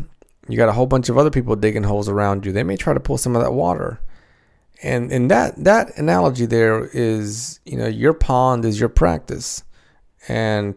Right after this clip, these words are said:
around you is a bunch of other counselors starting their practice, which is wonderful. It's bringing more support to the community.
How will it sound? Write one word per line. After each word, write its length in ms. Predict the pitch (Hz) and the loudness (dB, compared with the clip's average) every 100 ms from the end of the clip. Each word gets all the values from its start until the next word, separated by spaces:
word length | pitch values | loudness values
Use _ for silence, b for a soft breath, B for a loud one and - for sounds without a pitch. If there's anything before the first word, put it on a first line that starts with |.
| - | -10
around 400 | 113 113 156 147 | -4 0 0 2
you 60 | 117 | 0
is 140 | 104 | 2
a 80 | 98 | 0
bunch 360 | 98 107 143 147 | 0 -2 -2 2
of 80 | |
other 160 | 139 131 | 2 4
counselors 560 | - 110 104 - 107 - | 2 0 -2 -6 -8 -2
starting 240 | 107 101 | -2 0
their 120 | 98 | -4
practice, 560 | - 104 113 - - - | -4 -4 -4 -10 -14 -12
which 100 | 120 | -8
is 140 | 120 | -4
wonderful. 500 | 120 156 143 120 110 | 2 2 2 -2 -6
It's 100 | 113 | -12
bringing 280 | - 120 113 | -6 -4 -2
more 160 | 113 113 | -2 -4
support 340 | 123 - 113 | -6 -6 -6
to 80 | - | -6
the 80 | 110 | -10
community. 560 | - 135 202 - 135 | -6 -4 -4 -4 -8